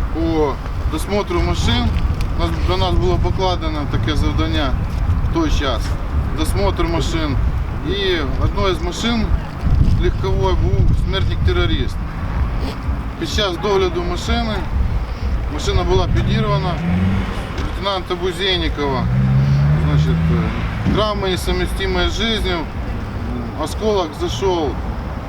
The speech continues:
под бронежилет снизу в районе от паха вниз и в правое плечо. В результате чего травма, несовместимая с жизнью, он, ну, не довезли его до госпиталя.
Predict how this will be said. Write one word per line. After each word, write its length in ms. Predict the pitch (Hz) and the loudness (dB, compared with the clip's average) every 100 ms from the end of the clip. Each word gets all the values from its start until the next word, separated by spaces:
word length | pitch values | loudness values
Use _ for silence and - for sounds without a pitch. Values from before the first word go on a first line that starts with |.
| - - | -8 -2
под 180 | 202 175 | -2 0
бронежилет 600 | - 185 175 170 185 180 | 0 0 -2 0 0 0
снизу 380 | - 180 175 160 | -2 -4 -2 -4
в 120 | 160 | -2
районе 520 | 170 180 185 165 156 139 - - - - - - - - - - - - - - - - | -2 0 0 0 -4 -4 -8 -10 -10 -10 -8 -8 -8 -8 -8 -8 -8 -8 -6 -6 -4 -6
от 100 | - - | -6 -2
паха 380 | 196 175 165 156 | 0 0 -4 -4
вниз 420 | 180 240 254 - - - - - - - - | 0 0 -2 -4 -8 -8 -8 -6 -6 -6 -6
и 200 | 202 202 | -2 -2
в 340 | 160 - - | -2 -6 -8
правое 420 | 165 196 185 180 160 - - - | -2 0 2 -2 -2 -8 -8 -8
плечо. 440 | 165 - 151 123 - - - - - - - - - - | -8 -4 -2 -2 -4 -2 -2 -2 -6 -6 -8 -8 -6 -6
В 80 | 302 | -4
результате 540 | 226 170 - 185 175 | -4 -4 -2 -2 -2
чего 360 | - 190 214 202 | -4 -4 -4 -4
травма, 360 | 180 185 175 | -2 -2 -2
несовместимая 720 | 160 - 165 156 - 160 156 151 | -4 -4 -4 -4 -6 -4 -4 -4
с 60 | |
жизнью, 360 | 185 208 156 151 156 | -2 -2 -2 -4 -4
он, 80 | 165 139 - - - - - - - - - - - - - | -6 -6 -6 -8 -8 -8 -8 -8 -10 -10 -10 -10 -10 -8 -6
ну, 960 | 339 277 214 - - - - - - 143 | -6 -6 -2 -2 -2 -8 -8 -10 -8 -6
не 60 | |
довезли 500 | 165 196 196 180 233 | -2 -2 -2 -2 -2
его 200 | 208 175 | 0 -2
до 160 | 160 165 | 0 -2
госпиталя. 640 | 147 131 - - - - | -2 -4 -4 -8 -6 -8